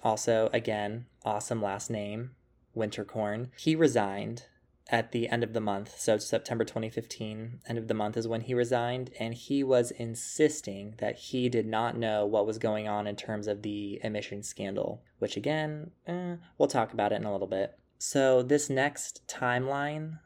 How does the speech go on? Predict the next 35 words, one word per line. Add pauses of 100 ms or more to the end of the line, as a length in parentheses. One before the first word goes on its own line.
(160)
of
just
things
happening,
it
comes
from
the
E
P
A,
the
Environmental
Protection
Agency, (340)
from
a
webpage
they
have
dedicated
to
this
entire
case. (180)
So
like
I
said,
on
September
third,
Volkswagen
finally
admitted